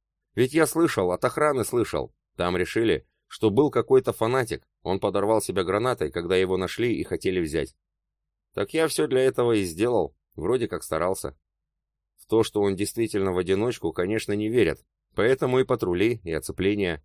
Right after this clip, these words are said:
ищут сообщников. Пускай ищут, это их работа.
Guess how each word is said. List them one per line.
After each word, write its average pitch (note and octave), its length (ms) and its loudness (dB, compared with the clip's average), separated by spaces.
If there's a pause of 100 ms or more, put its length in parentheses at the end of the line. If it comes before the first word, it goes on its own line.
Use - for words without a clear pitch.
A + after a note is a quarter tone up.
ищут B2+ 320 -6
сообщников. B2 640 -2 (800)
Пускай E3 380 -2
ищут, G2+ 300 -4 (120)
это G2+ 220 -2
их G2+ 140 0
работа. F2 440 -2